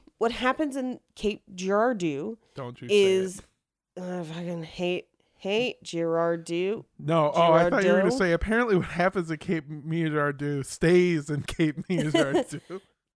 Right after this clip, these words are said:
Speaker 1: It kind of does, because what happens there is an exotic animal auction.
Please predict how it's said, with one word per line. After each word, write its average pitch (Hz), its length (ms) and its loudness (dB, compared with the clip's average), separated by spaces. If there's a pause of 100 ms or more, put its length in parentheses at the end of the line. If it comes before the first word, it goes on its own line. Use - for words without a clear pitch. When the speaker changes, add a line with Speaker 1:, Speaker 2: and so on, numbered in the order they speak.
Speaker 1:
It 254 200 -2
kind 269 340 2
of 254 100 -8
does, 277 280 4
because 214 340 -2
what 208 180 0
happens 240 480 -2
there 196 220 0
is 180 180 -4 (180)
an 196 260 0
exotic 202 720 0 (140)
animal 220 640 2
auction. 156 800 -2